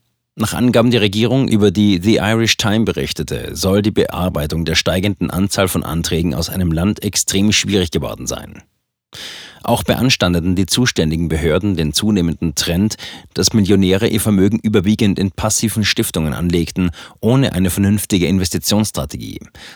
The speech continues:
Zudem seien dadurch kaum Arbeitsplätze geschaffen worden.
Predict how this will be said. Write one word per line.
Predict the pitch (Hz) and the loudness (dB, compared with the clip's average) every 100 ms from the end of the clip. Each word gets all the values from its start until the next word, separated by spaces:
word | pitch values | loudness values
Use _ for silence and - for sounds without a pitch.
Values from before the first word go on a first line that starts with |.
| - | -2
Zudem | 113 120 120 | 4 4 4
seien | 113 107 | 2 2
dadurch | 82 87 87 85 | 0 0 0 0
kaum | 110 104 | 0 0
Arbeitsplätze | - 104 95 - 82 - - | 0 -2 -2 -2 -4 -4 -4
geschaffen | 76 - - - | -4 -4 -8 -10
worden. | - - - - | -10 -12 -14 -18